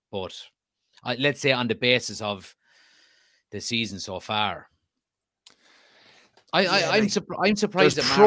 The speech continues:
Speaker 2: pros and
Speaker 1: Silva
Speaker 2: cons. I wouldn't be
Speaker 1: didn't
Speaker 2: giving it to any of the bottom two there anyway. Marco Silva, look, he's done all
Speaker 1: No,
Speaker 2: right.
Speaker 1: I'm
Speaker 2: Fulham
Speaker 1: surprised he's in it. I mean, Fulham are in tenth.
Speaker 2: Yeah, Fulham are in tenth. Now, Fulham were very, very good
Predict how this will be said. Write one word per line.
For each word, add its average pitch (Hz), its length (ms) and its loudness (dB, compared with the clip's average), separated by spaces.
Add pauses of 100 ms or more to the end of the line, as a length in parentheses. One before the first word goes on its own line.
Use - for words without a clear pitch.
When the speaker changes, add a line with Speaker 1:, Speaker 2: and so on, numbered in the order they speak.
Speaker 2:
pros 220 160 8
and 180 100 4
Speaker 1:
Silva 165 100 8
Speaker 2:
cons. 175 140 8
I 143 60 10
wouldn't 180 240 6
be 180 80 8
Speaker 1:
didn't 160 60 2
Speaker 2:
giving 175 180 4
it 156 80 0
to 151 160 -4
any 165 220 4
of - 40 0
the 135 60 2
bottom 131 320 0
two 117 240 -2
there 110 220 0
anyway. 107 300 -4
Marco 127 400 -2
Silva, 120 460 -4
look, 127 220 -4
he's 117 140 -8
done 135 180 -2
all 120 160 -2
Speaker 1:
No, 123 120 2
Speaker 2:
right. 117 200 0 (320)
Speaker 1:
I'm 156 100 2
Speaker 2:
Fulham 143 240 2
Speaker 1:
surprised 135 340 -2
he's 113 220 -6
in 113 140 -6
it. 87 100 -8
I 98 80 -8
mean, 110 160 -8
Fulham 165 320 -4
are 120 120 -4
in 110 100 -6
tenth. - 480 -8 (1500)
Speaker 2:
Yeah, 101 220 -8
Fulham 131 320 -8
are 117 160 -4
in 98 100 -8
tenth. 107 380 -12
Now, 131 160 0
Fulham 170 340 2
were 165 140 2
very, 156 480 2
very 135 340 -2
good 113 320 -2